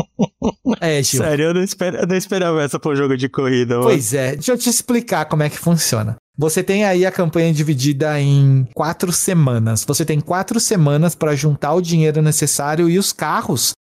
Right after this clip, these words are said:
Speaker 1: necessários, um de cada categoria, né,
Speaker 2: Sim.
Speaker 1: pra poder correr a corrida final.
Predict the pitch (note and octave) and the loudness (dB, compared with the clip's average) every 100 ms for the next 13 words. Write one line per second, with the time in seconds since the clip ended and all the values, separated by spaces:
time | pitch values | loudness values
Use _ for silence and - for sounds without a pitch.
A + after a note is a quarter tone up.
0 | _ C#3+ D3+ D#3 C3+ B2+ C3+ E3 - E3 | _ 0 2 0 -2 0 0 0 0 0
1 | F3+ A3 F#3+ - D#3 D#3 D3+ D3+ C#3 C3 | 2 2 -2 -4 -4 -4 -4 -2 0 2
2 | C3 E3+ D3+ C#3+ - - C3 A2 D#3+ D#3 | 2 2 2 0 -2 0 0 0 0 -2
3 | F3+ D3+ D3+ D#3+ D#3 D#3 D#3+ D3+ D#3+ G3 | 0 0 2 2 0 0 0 0 0 0
4 | E3 | -2